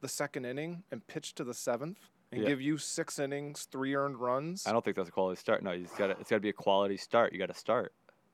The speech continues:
Speaker 1: I, I never looked to see if starting was a qualifier for quality starts. Wow, you left hooked me. Uh, of cou-, definitely,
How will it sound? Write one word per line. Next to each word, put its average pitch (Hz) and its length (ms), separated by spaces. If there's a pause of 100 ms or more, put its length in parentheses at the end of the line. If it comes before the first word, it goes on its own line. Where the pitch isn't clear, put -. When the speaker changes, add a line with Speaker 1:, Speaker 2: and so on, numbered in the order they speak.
(440)
Speaker 1:
I, 180 120 (220)
I 185 80
never 190 240
looked 170 240
to 160 60
see 175 180
if 147 80
starting 151 500
was 131 300
a 147 80 (180)
qualifier 143 460
for 143 120
quality 127 300
starts. 190 400 (720)
Wow, 156 340
you 147 220
left 151 220
hooked 165 220
me. 120 200 (180)
Uh, 131 280 (100)
of 156 220
cou-, - 140 (100)
definitely, 139 680